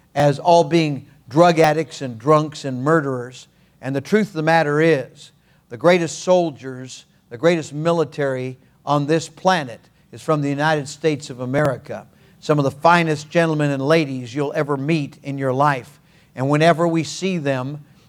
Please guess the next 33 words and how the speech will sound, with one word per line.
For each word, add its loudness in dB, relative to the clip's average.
either, 4
uh, -4
the -2
current 2
military 2
in -4
places 0
where 2
we -2
pass -2
by 4
them, -6
or 2
those, 2
uh, -8
some 2
of 0
them 2
are 0
gray-haired, 2
some -2
of -2
them -4
are 2
older 2
than -4
I, 0
and -10
they 0
have 2
their 0
hat 2
on, 0